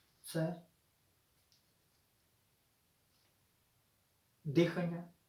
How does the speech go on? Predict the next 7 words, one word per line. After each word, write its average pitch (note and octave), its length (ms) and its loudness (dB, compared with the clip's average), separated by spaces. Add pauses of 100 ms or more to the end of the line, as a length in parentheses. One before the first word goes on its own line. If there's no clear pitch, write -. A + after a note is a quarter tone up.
Всевишнього D3 680 -4 (360)
Бога. B2+ 380 -6 (1500)
Дихання E3+ 440 -2
Всевишнього C#3 500 -4
Бога. B2 240 -4
Це F#3+ 120 0
записано. D#3 540 -2